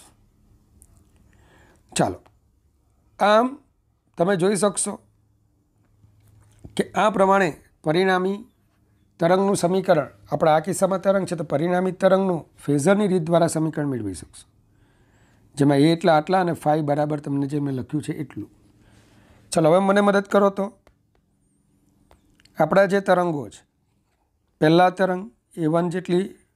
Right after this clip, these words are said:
એની મહત્તમ મૂલ્યના દોરવાનું આપણે ફેઝર. બંને વચ્ચેનો કળા તફાવત ફાઈ છે, તો એ વનના શીર્ષ પર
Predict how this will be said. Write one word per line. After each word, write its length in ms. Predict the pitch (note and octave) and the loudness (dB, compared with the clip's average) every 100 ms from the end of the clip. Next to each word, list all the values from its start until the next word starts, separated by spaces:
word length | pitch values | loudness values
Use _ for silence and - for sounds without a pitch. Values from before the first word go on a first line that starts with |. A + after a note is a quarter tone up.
| - | -4
એની 140 | D3+ | 0
મહત્તમ 440 | D3 C#3+ E3 F3 E3+ | 2 2 0 0 0
મૂલ્યના 400 | E3+ F3 E3+ F3+ | 2 2 2 0
દોરવાનું 600 | - D#3 D#3+ E3+ E3+ E3+ | -2 -2 2 2 0 -2
આપણે 180 | E3 | -6
ફેઝર. 400 | E3 D#3+ C#3+ E3 - _ _ _ _ _ _ _ _ _ _ _ _ _ _ _ _ _ _ | -4 -2 -2 -4 -12 _ _ _ _ _ _ _ _ _ _ _ _ _ _ _ _ _ _
બંને 240 | D#3+ E3 F#3 | 0 2 4
વચ્ચેનો 340 | F#3 F3+ F3+ | 2 2 0
કળા 240 | F3 F3 F3 | 2 2 4
તફાવત 380 | E3+ F3+ F3 | 2 2 0
ફાઈ 280 | - D#3 E3+ | 2 0 0
છે, 160 | E3 E3+ | -4 -10
તો 380 | - D#3 - - | -6 -6 -6 -6
એ 100 | D3 | -2
વનના 320 | D3+ E3+ F3 | 0 2 0
શીર્ષ 320 | - E3 D3 | 0 -2 -4
પર 320 | - F3 E3 | -2 -2 -2